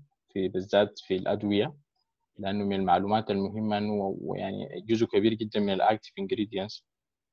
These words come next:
إحنا بنسميها ال إيه بي آيز اللي هي بتصنع بيها الأدوية، ثمانين في المية بينتج في الهند والصين. لل lockdown ولا المشاكل بتاعت ال distribution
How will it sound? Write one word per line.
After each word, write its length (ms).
إحنا 120
بنسميها 400
ال 80
إيه 140
بي 220
آيز 260
اللي 200
هي 60
بتصنع 500
بيها 180
الأدوية، 480
ثمانين 300
في 120
المية 420
بينتج 460
في 120
الهند 300
والصين. 520
لل 80
lockdown 600
ولا 380
المشاكل 480
بتاعت 360
ال 120
distribution 640